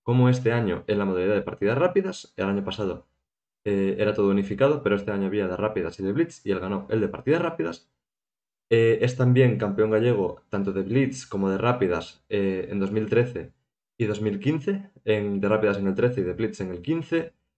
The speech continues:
También fue miembro de la selección gallega en el Campeonato de España de Selecciones Autonómicas. Eh, también ganó varios campeonatos de España sub dieciocho. Ganó también un campeonato de España sub dieciocho de rápidas y dos sub dieciséis de rápidas.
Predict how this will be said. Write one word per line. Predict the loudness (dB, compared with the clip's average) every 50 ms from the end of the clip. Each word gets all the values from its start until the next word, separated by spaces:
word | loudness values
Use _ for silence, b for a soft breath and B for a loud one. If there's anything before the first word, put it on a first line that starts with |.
| _ _ -8
También | -4 -2 0 0 0 0
fue | -2 -2 -2
miembro | 0 0 0 0 0 0 2
de | 2
la | 0 0
selección | -2 -4 -6 -6 -4 -4 -4 -4 -2
gallega | -2 0 2 2 2 2 0 -2 -2 -4 -6 -8 -10 -12 -16 _ _ _ _ _ _ -8
en | -6 -4
el | -4
Campeonato | -2 -2 -2 0 -2 0 0 0
de | 0
España | 0 0 -2 -2 -2
de | -2 -2
Selecciones | -2 -4 -4 -4 -4 -4 -4
Autonómicas. | -4 -4 -2 0 0 2 0 0 -2 0 0 0 0 -2 -2 -6 -10 -16 -20 _ _ _ _ _ _ _ _ _ _ _ _
Eh, | 4 6 6 6 4 0
también | -2 -2 0 0 0 0 0 0
ganó | -2 0 0 2 2 2 2 0 0 -4 -6 -8 -12 -10
varios | -2 2 2 2 2 2
campeonatos | -2 -4 -2 -2 0 0 -2 -2
de | -4
España | -4 -4 -4 -4 -2 -4
sub | -6 -6 -6
dieciocho. | -6 -6 -2 4 6 6 6 6 2 -2 -2 -2 -2 -2 -6 -10 -16 _ _ _ _ _ _ _ _
Ganó | -8 -4 -4 -2 -2
también | 0 -2 0 2 2 2 2 0
un | -2 -4 -4
campeonato | -4 -4 -2 -2 -2 -2 0 0 0
de | 0
España | 0 0 -2 -4 -4 -4
sub | -2 -2 -2
dieciocho | 0 2 0 0 0 0 -2
de | 0 0
rápidas | 0 0 0 0 0 0 2 2 2 0 -2 -4 -10 -16 -18 -12 -8
y | -6 -4 -4 -4 -4 -4 -2
dos | -2 -2 -2 -2 -4
sub | -4 -4
dieciséis | -4 -2 -2 -2 -2 -2 0
de | -2 -2
rápidas. | 0 0 -2 0 -2 -2 -2 -2 -4 -6 -8 -12